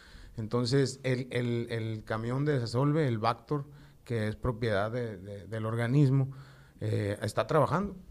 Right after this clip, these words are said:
está trabajando al cien por ciento. Una falla entra y inmediatamente sale a seguir trabajando.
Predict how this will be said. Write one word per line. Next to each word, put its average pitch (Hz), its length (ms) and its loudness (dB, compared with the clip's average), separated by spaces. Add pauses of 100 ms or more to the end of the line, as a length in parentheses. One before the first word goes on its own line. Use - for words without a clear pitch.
está 120 220 -6
trabajando 139 400 2
al 139 60 2
cien 139 180 0
por 135 160 -2
ciento. 156 440 -2 (400)
Una 131 240 0
falla 151 440 4
entra 165 300 2
y 175 60 2
inmediatamente 135 680 0
sale 123 220 2
a 135 60 2
seguir 113 240 -2
trabajando. 107 580 0